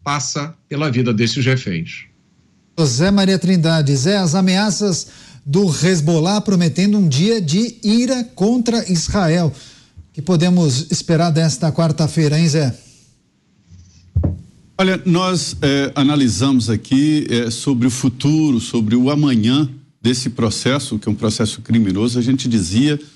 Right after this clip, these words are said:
Speaker 3: da possibilidade forte de uma escalada. E a gente vê aí, já, já aguardava, é, essa participação mais forte, que já havia uma participação do Hezbollah. Além disso, outras, é, outros, é, outros países ali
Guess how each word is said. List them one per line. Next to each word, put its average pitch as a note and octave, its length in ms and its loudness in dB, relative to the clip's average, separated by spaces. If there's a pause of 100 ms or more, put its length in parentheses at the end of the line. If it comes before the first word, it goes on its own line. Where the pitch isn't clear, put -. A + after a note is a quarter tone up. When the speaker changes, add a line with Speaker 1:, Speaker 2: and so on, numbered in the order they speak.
(160)
Speaker 3:
da A#2 80 0
possibilidade A2+ 720 0
forte B2+ 360 -2
de C3 100 0
uma B2+ 140 4
escalada. G#2 680 -4 (420)
E - 40 0
a E3+ 40 2
gente D#3+ 260 0
vê G#3 220 0
aí, C3+ 460 2
já, F#2+ 120 -6 (140)
já A#2 360 -2
aguardava, D#3 840 -4
é, G2+ 260 -2
essa A2+ 180 -2
participação A#2 540 -4
mais C3+ 240 2
forte, D3+ 340 -2
que E3 100 -4
já D3 140 0
havia B2+ 400 0 (340)
uma A2 60 -2
participação B2 580 -2
do C#3+ 120 2
Hezbollah. D3+ 520 -2 (420)
Além F#3 220 2
disso, F3+ 320 -2
outras, E3+ 800 0
é, A#2 260 -2
outros, C3 560 0
é, - 220 0
outros B2 300 -2
países B2 580 0
ali A#2+ 340 0